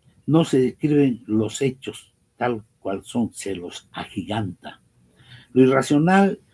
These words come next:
se muestra en toda su magnitud. El escándalo es co-, es lo que alienta a la audiencia. Es indis-, indispensable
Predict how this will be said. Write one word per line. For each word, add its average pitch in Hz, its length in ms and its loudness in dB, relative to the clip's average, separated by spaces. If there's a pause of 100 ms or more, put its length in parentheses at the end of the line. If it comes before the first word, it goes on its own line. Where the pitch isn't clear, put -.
(120)
se - 200 2
muestra 156 420 0
en 120 180 -4 (100)
toda 165 360 2
su 131 200 -2
magnitud. 123 800 -4 (640)
El 113 160 0
escándalo 143 580 -2
es 113 100 -6
co-, 107 260 -6 (260)
es 127 200 0
lo 101 160 -4
que 110 140 -6
alienta 127 560 -2
a 104 40 -2
la 98 160 -4
audiencia. 120 680 -2 (340)
Es 160 220 0
indis-, 127 360 -2 (420)
indispensable 123 1300 -2